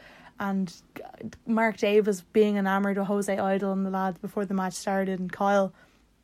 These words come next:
being like, "They're absolute clowns. What are you doing, man?" It was, it was really fun. And it was, it was really well paced on the show. It was really well needed. It kind of gave us a breather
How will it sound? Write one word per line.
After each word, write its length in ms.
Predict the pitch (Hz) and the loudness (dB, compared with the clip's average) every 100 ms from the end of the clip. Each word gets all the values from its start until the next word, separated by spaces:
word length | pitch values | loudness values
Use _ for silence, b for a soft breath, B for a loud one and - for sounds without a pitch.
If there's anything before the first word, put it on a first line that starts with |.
| _ _ _ - - | _ _ _ -18 -8
being 120 | 220 | -4
like, 140 | 208 185 | -2 -2
"They're 100 | 196 | 0
absolute 460 | - 208 - 202 | 0 0 0 -2
clowns. 500 | 190 - 202 202 190 | 0 0 0 0 0
What 140 | 196 196 | -2 0
are 20 | |
you 120 | 208 | 0
doing, 360 | 180 208 214 208 | 0 2 2 2
man?" 300 | 190 180 175 b b b b b b - | 0 -4 -8 b b b b b b -4
It 120 | 269 | 0
was, 240 | 277 240 - | 0 -2 -8
it 120 | - | -4
was 140 | 247 226 | 0 2
really 320 | 233 226 214 | 2 2 0
fun. 380 | - 190 185 202 | -2 -4 -2 -2
And 160 | 208 | -2
it 120 | 214 | -2
was, 280 | - 247 233 - - _ _ _ _ _ _ | 2 0 0 -6 -20 _ _ _ _ _ _
it 80 | 269 | 2
was 280 | 233 262 226 | 4 2 2
really 360 | 226 269 269 | 2 4 4
well 240 | 254 247 247 | 6 6 4
paced 420 | - 226 233 - | 2 -2 -2 -2
on 80 | 220 | -4
the 100 | 208 | -4
show. 360 | - 220 233 | -4 0 0
It 160 | 240 240 | 0 -2
was 140 | 214 | -2
really 220 | 202 208 208 | 0 0 0
well 140 | 196 | -2
needed. 360 | 196 202 202 190 | -2 0 -2 -4
It 100 | - | -6
kind 200 | 214 208 | -4 -2
of 120 | 190 | -4
gave 320 | 220 220 202 | -4 -4 -4
us 100 | 202 | -6
a 60 | 196 | -8
breather 540 | - 214 220 262 294 | -4 -2 2 2 0